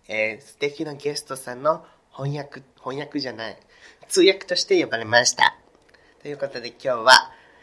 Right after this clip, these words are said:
えー、ゲスト、送迎ファンクラブ、ホーチミン支部の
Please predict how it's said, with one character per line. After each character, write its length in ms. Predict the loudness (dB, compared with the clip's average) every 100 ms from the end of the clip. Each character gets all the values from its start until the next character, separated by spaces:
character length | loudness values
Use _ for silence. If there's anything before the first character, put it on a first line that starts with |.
| _ -4
え 60 |
ー、 280 | -2 -2 -6 -16 -2
ゲ 140 | -2
ス 140 | 0 4
ト、 240 | 6 6 4 -20 _
送 320 | 0 6 6
迎 320 | 6 6 6 6
フ 40 |
ァ 180 | 4 4
ン 60 | 2
ク 180 | -2 4
ラ 200 | 6 6
ブ、 60 | 0 _ _ -16
ホ 160 | -10 -8
ー 20 |
チ 200 | -4 2
ミ 140 | 4 4
ン 40 |
支 180 | 4 0
部 100 | 2
の 320 | 8 8 8